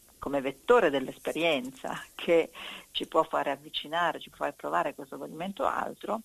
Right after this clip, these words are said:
ma per chi non lo prova per via genitale, cioè per i, per tutti quelli che non si, che non sono donne, che non si, o, o me-, o meglio dire che non si pongono sul lato femminile dell'essere, perché poi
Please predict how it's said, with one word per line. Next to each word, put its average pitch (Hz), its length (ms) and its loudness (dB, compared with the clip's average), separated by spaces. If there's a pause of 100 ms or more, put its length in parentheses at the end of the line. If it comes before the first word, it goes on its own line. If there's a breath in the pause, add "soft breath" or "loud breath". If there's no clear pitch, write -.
(140)
ma 175 380 4 (160)
per 175 280 -2 (380)
chi 208 300 -4
non 147 240 -10
lo 156 100 -10
prova 156 500 6
per 147 200 -8
via 151 160 -4
genitale, 143 640 0
cioè 127 180 -8
per - 280 -10
i, - 160 -16 (440)
per - 260 -12
tutti - 240 -18
quelli 151 320 -4
che - 140 -10
non 143 640 -8
si, 135 340 -10 (320 loud breath)
che - 120 -12
non 127 120 -6
sono 151 240 -4
donne, 151 500 4
che 151 100 -4
non 151 160 -2
si, - 80 -6
o, - 180 -4
o - 160 -6
me-, 165 140 0
o 165 160 4
meglio 165 300 0
dire 160 300 -2
che 151 120 -6
non 147 180 -4
si - 200 -20
pongono 170 500 2
sul 151 240 -6
lato 160 340 4
femminile 151 540 -4
dell'essere, 147 680 2
perché - 240 -14
poi 147 280 0